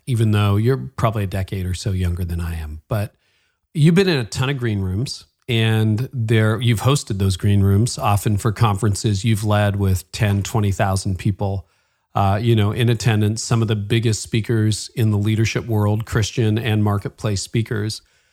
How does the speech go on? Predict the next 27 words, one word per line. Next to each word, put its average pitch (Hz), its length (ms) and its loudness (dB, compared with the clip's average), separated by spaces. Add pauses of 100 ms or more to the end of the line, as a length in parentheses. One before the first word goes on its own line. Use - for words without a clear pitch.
(420)
And 139 120 2
I've 139 100 2
watched 175 300 0
you 151 100 0
work 131 320 -4
those 160 220 0
green 156 260 0
rooms, 160 360 0
and 135 240 0
you're 127 120 2
really 143 400 2
interesting 113 1040 -2 (280)
to - 140 0
watch 101 680 -2 (160)
because, 117 1000 0 (120)
uh, 113 520 0 (160)
you 139 140 2
know, 117 200 2
we've 127 320 0
all 147 140 4
been 180 180 0
in 170 80 0
the 127 100 -2
place 113 440 -2
where 110 180 0
you 110 220 0
meet 120 480 0